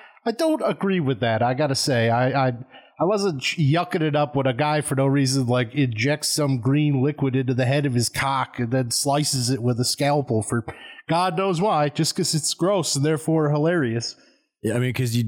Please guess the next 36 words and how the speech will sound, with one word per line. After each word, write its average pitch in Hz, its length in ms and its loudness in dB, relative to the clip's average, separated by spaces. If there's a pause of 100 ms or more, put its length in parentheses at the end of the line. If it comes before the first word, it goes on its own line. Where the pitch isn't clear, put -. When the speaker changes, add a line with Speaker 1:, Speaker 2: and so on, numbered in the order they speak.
Speaker 2:
you 127 140 0
do 131 240 0
get 123 160 -2
a, 110 300 -2
a, 104 320 -2
a 104 40 0
zoomed 107 420 -2
in 104 160 -2
shot 104 400 -2
of 92 180 -2
a 98 220 -2 (420)
engorged 107 680 -2
penis, 104 640 -2
uh, 90 200 -2
which 92 220 -2
is 92 120 -2
great 107 320 -4
too 110 280 -2
when 95 160 0
my 98 200 -2
upstairs 101 480 -4
neighbors 98 400 -2
are 92 80 0
coming 98 260 -2
downstairs 95 800 -4 (200)
<laughs> - 180 -8
and 104 140 0
they 95 100 0
happen 101 280 -4
to, 101 100 -2
like, - 240 -2 (140)
<laughs> - 240 -8
glance 120 400 -2
through - 220 -2
my 107 140 0
window. 110 600 -2